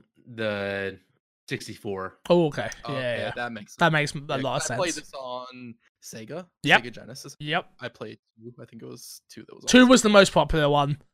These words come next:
Speaker 2: Um,
Speaker 3: Yeah.
Speaker 2: three came out, but people didn't play it, and now it's worth, like, a hundred pound, the cartridge, um, which is interesting. Two, two was the one that most people played, though, and loved.
Speaker 3: Yeah, that's the one with the kid on the skateboards, right?
Speaker 2: On the skates, yeah, yeah.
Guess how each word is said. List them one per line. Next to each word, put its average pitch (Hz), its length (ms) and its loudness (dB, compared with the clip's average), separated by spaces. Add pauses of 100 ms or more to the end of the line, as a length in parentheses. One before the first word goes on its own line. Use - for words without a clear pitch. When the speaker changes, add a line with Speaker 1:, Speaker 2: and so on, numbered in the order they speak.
(260)
Speaker 2:
Um, 139 420 2
Speaker 3:
Yeah. - 140 -10
Speaker 2:
three 196 400 6
came 175 240 4
out, 170 180 6
but 151 120 -2
people 160 240 6
didn't 151 240 0
play 151 200 2
it, 165 40 2
and 143 120 -2
now 147 160 0
it's 143 120 -4
worth, 151 160 0
like, 127 120 -6
a 131 40 -10
hundred 131 360 -6
pound, 131 300 -4
the 131 40 -6
cartridge, 147 520 -2 (420)
um, 127 600 -2 (140)
which 131 160 -4
is 139 100 -4
interesting. 147 460 -2
Two, 214 440 4 (600)
two 269 180 12
was 240 180 8
the 220 80 10
one 202 180 10
that 170 80 4
most 151 260 2
people 127 260 -2
played, 113 280 -4
though, 113 140 -6
and 117 140 -8
loved. 104 360 -12
Speaker 3:
Yeah, 107 100 -14
that's 143 120 -10
the 202 100 0
one 151 160 0
with 139 120 -6
the 131 80 -10
kid 127 240 -10
on 113 120 -10
the 113 60 -14
skateboards, 92 600 -18
right? 113 300 -16
Speaker 2:
On 143 120 2
the 135 60 -4
skates, 139 500 0
yeah, 120 320 -4
yeah. 113 300 -8